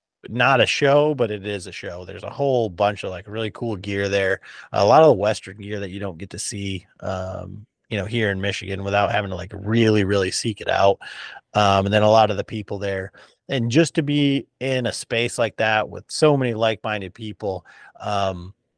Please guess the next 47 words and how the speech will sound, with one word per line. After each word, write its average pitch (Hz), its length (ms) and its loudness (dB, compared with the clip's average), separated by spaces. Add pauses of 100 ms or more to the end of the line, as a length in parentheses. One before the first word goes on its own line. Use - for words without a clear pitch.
(180)
it's 127 200 -4
really, 110 1000 0 (680)
more 107 600 4
like 98 320 -2
a 92 80 -6
deer 95 380 -4
camp 92 400 -12
than 95 160 -12
it 92 100 -8
is. 95 180 -2
Like, 95 180 -4
most 156 320 4
people 135 440 6 (340)
who 120 200 6
are 117 100 6
in 131 400 2
this 120 200 0
space 107 520 -4
and 107 100 -12
that 98 80 -6
are 95 80 -8
serious 110 540 -4
about 95 340 -2
it 92 200 -6 (500)
kinda 147 240 2
have 131 220 0
a 101 80 0
handle 107 500 -6
on 98 220 -8
all 98 200 -6
of 90 60 -10
the 92 80 -14
gear 101 540 -4
and 95 100 -6
all 95 80 -4
that 90 140 -6
stuff. - 200 -6
Maybe 180 200 2
you 185 100 4
wanna 139 160 6
get 107 180 -6
your - 100 -16
hands 110 360 -4
on 104 200 0
it 98 120 -6
or 98 60 -4
whatever, 98 420 0